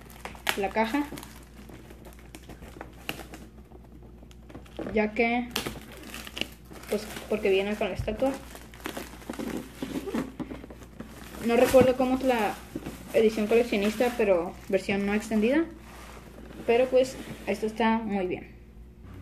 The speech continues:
Aquí ya tenemos sin su plástico. Podemos ver El Hobbit, la batalla de los cinco ejércitos. Este marco con estas,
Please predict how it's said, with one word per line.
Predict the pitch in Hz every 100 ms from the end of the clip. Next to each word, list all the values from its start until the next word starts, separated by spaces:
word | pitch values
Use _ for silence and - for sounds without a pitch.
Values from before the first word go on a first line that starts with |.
| - - - - - - - -
Aquí | 220 220
ya | 220
tenemos | 226 214 226 226 - - -
sin | 220 - 247 277 277
su | 240 220
plástico. | 208 208 226 277 320 -
Podemos | 220 214
ver | 214 220 208 - - -
El | - 202 -
Hobbit, | 226 285 277 - - - -
la | 208
batalla | 202 208
de | 208
los | 196
cinco | 202 208
ejércitos. | 220 233 262 285 285 - - - - - -
Este | 214 - 208 202 185 - - - - - - - - - -
marco | 208 220 226 269 269 - - - - - - - - - - -
con | -
estas, | 202 - 214 311 196 - - -